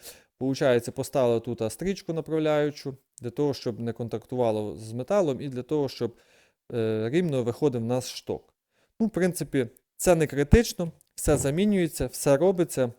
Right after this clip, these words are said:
Такого плану моделька. В нас, в принципі, також, якщо дивитися наші модельки на п'ятдесят тонн, ми всі гайки також ставимо, е, направляючі кільця, для того, щоб вони не контактували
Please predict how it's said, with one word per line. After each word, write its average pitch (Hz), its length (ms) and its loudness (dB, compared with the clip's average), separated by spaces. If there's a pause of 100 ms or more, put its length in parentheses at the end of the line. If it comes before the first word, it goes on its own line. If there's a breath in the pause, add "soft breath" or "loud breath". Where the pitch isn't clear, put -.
(280)
Такого 143 320 4
плану 135 260 2
моделька. 165 360 2
В 135 40 -2
нас, 165 240 4
в - 40 -18
принципі, 147 520 0 (300 loud breath)
також, 147 340 6
якщо 135 320 0 (160)
дивитися 139 460 2
наші 135 260 0
модельки 127 420 -2
на 131 160 -2
п'ятдесят 127 500 -2
тонн, 208 240 2 (300 loud breath)
ми 147 140 0
всі 143 280 2
гайки 143 380 2
також 127 420 -2
ставимо, 113 580 0 (440 soft breath)
е, 110 220 -2 (920)
направляючі 135 680 2
кільця, 196 500 0 (140)
для 120 120 -4
того, 156 260 2
щоб - 180 -6
вони 123 120 -2
не 123 140 -4
контактували 117 960 0